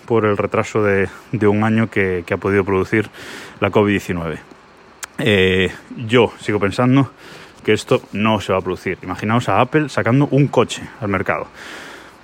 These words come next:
Bueno, muchos diréis, "No, sería un coche carísimo, etcétera". Bueno, seguramente sería un coche premium, evidentemente,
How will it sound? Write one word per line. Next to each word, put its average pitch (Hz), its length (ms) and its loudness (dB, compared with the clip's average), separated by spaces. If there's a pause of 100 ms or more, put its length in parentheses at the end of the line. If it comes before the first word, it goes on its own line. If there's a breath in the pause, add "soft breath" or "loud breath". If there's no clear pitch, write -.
(200)
Bueno, 90 260 -4
muchos 98 240 -2
diréis, 95 240 -2
"No, 123 140 2
sería 101 180 0
un 120 60 2
coche 117 200 0
carísimo, 117 440 2
etcétera". 120 320 2
Bueno, 85 300 0
seguramente 123 580 4
sería 117 200 2
un 113 60 2
coche 120 240 0
premium, 135 320 4
evidentemente, 120 720 4